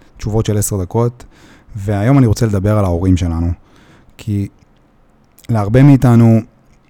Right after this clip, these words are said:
יש רגשות מעורבים מול ההורים שלנו. אנחנו לא מרגישים איתם הכי בנוח. אנחנו לא מרגישים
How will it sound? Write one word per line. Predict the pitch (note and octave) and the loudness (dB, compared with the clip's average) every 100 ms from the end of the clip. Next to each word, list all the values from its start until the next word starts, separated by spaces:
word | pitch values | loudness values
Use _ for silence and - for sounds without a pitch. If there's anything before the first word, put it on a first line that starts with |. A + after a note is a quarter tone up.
| - | -6
יש | B2 B2 A#2+ - - _ _ _ _ | 0 2 2 -2 -8 _ _ _ _
רגשות | A#2+ G#2+ - C3 | -6 -2 0 2
מעורבים | C3 G#2+ F#2+ F#2 G#2 | 2 2 -2 -2 0
מול | G2 | 0
ההורים | F#2+ F#2 G2+ | 0 0 -2
שלנו. | F#2+ G2 F2+ F2+ - - _ - | -2 -4 -2 -2 -6 -14 _ -6
אנחנו | G2 G#2+ | -2 2
לא | |
מרגישים | A2 A2 G2+ A2 | 2 0 -2 -2
איתם | G#2+ G2 | 0 -4
הכי | - A2 | -6 -6
בנוח. | F#2 F#2+ E2+ - D#2 - | -4 -4 -6 -12 -16 -12
אנחנו | A#2 G2 G2+ G2 G2 G2 G2 F#2 - _ | -8 -6 -4 -4 -2 -4 -4 -8 -14 _
לא | A#2+ | 0
מרגישים | A2+ G#2+ G2+ A2+ G#2 G#2 | 0 -2 -4 0 0 2